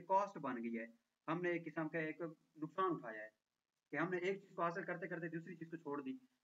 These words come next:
तो एक चीज़ से तो फ़ायदा उठा लिया, दूसरी से फ़ायदा जो उठा सकते थे वो छोड़ दिया, तो वही बेनिफिट हमने छोड़ दिया, लॉस कर दिया है,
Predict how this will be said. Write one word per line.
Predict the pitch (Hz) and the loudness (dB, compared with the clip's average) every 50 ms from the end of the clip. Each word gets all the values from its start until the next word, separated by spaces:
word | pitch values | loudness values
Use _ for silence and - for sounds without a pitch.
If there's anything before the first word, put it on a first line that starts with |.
| _ _ 170 | _ _ -2
तो | |
एक | 175 185 185 190 | 0 0 0 -2
चीज़ | 214 - | -4 -8
से | - 202 | -6 -6
तो | 175 170 | -6 -4
फ़ायदा | 165 175 170 175 170 | -2 0 0 2 0
उठा | 147 147 160 180 196 | 2 4 4 4 6
लिया, | 180 143 123 113 113 - _ _ - | 4 2 0 0 -4 -6 _ _ -16
दूसरी | 139 170 160 180 202 | -14 -12 -10 -10 -8
से | 170 175 170 | -4 -4 -2
फ़ायदा | - 160 160 165 170 | 0 0 2 2 2
जो | 151 165 147 | 2 2 0
उठा | 143 - 170 185 196 - 180 | 0 2 2 0 0 0 -2
सकते | - - - 131 131 | -6 -4 -2 -2 0
थे | 151 147 | 0 0
वो | 135 160 156 147 139 | 2 0 0 0 -2
छोड़ | 135 123 117 | -4 -4 -4
दिया, | 113 113 113 117 - _ _ _ _ _ _ _ _ _ _ _ - | -6 -8 -14 -16 -18 _ _ _ _ _ _ _ _ _ _ _ -4
तो | 160 | -2
वही | 131 135 165 185 165 - | 2 2 2 2 2 2
बेनिफिट | 160 170 190 185 170 - 170 165 | 4 4 4 2 2 0 0 0
हमने | 160 160 165 - - | 0 0 0 -2 -2
छोड़ | - - - - 156 165 165 | -4 -6 -6 -2 0 2 2
दिया, | 160 160 160 160 | 2 2 0 0
लॉस | 147 139 139 151 165 170 165 - - | 0 0 0 2 2 0 -2 -4 -12
कर | 127 | -16
दिया | - - - - - | -16 -18 -20 -20 -20
है, | - | -20